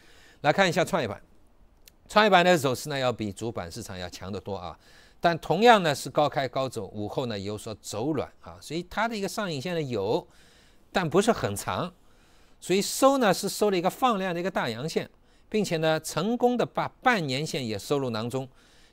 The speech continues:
其余的短期均线、中期均线都已经踩在脚底下了。从 K 线的一个形态来看呢，啊，应该说比主板市场光明得多啊。周四如果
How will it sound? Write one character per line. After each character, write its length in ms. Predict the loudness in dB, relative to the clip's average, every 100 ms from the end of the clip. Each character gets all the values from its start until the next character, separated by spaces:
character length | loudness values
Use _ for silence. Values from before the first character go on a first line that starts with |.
| _
其 320 | -2 4 4
余 60 | 6
的 100 | 4
短 320 | 4 2 2
期 160 | -2 -6
均 220 | -2 -2
线、 180 | 0 -2
中 220 | -2 -2
期 140 | -4
均 180 | -6 -6
线 160 | -4 -4 -8 _ _
都 160 | 2
已 100 | 2
经 180 | 0 -6
踩 340 | -8 -2 0 0
在 160 | -2
脚 260 | -2 -2 -4
底 140 | -4
下 220 | -8 -10 -12
了。 80 | -16 _ -20 -20 _
从 180 | -4 -4 0
K 240 | 2 4
线 180 | 4 2
的 60 |
一 40 | 2
个 80 | -2
形 220 | -4 -4
态 160 | -2
来 100 | -2
看 220 | -4 -6 -8
呢， 120 | -10 -12 -20 _ _
啊， 100 | -6
应 140 | -4 2
该 160 | 2
说 220 | 2 -2
比 340 | -2 -4 -8 -10
主 180 | -6 -2
板 220 | -2 -4
市 100 | -10
场 160 | -12 -2
光 180 | 0
明 160 | 0 -2
得 100 | -4
多 180 | -6 -12
啊。 240 | -14 -20 -20 -20 -20 -20 -20 -20 _
周 300 | 10 10 10
四 280 | 2 2
如 240 | 4 6 4
果 440 | 4 4 4 2